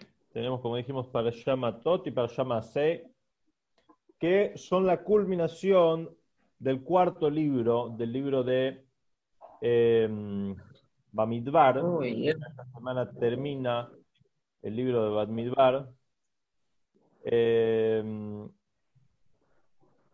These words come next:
Speaker 1: con esta
Speaker 2: Meli.
Speaker 1: última parashá. Y, em, vamos a ver que en esta perashá,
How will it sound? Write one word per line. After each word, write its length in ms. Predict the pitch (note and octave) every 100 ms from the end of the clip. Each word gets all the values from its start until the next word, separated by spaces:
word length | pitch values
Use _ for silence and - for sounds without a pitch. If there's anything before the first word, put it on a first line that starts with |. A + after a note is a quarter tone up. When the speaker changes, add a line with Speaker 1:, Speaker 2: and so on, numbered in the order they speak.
| _ D5+ D5+ _ _ - _ _ A3+
Speaker 1:
con 200 | A3+ B3
esta 240 | B3 B3
Speaker 2:
Meli. 260 | - A#3 A#2
Speaker 1:
última 300 | A#2 A#2 A#2 _
parashá. 720 | _ A2+ - - C3 C3+ D3+ - _ _ _ _ _ _ _ _ _ _ _ _ _ _ _ _ _ _ _ _ _ _
Y, 500 | C#3 D3+ D3 C#3+ - -
em, 1700 | C3 B2+ B2+ B2 B2 B2 A#2+ A#2 A#2 A#2 A2+ A2+ A2+ A2+ A2+ A2 - _ _ _
vamos 380 | - D#3+ F3+ -
a 80 | D#3
ver 540 | E3 D#3+ C#3+ C#3 - _ _ _ _ _ - _ _
que 280 | A2+ A#2 C#3+
en 60 |
esta 240 | F#3 - -
perashá, 600 | C3 B2+ - D3+ B2+